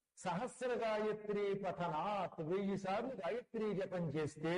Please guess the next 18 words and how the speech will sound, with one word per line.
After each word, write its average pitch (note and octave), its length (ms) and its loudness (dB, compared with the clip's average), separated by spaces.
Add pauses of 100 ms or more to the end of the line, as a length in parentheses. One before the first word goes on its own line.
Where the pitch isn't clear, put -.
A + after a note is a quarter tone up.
(600)
ఎంత C#4+ 800 0
భయంకర B3 680 0
దానం A#3 400 2
పుచ్చుకున్నా G#3+ 520 0
ఆ A#3+ 180 2
దోషం G3 340 -2
టక్కన D4 460 -4
పోతుంది. E3+ 360 -2 (760)
వీళ్ళకి A#3 380 0
పరిహారం A#3 460 2
చేయకపోతే B3 360 0
ఎలా B3 120 2
మరి? B3+ 240 0 (400)
పుచ్చుకున్న A3 320 2
పాపాలు B3 380 2
వీళ్ళు A3+ 240 2
పరిహారం G3+ 480 2
చేసుకోవాలి. D3+ 420 -2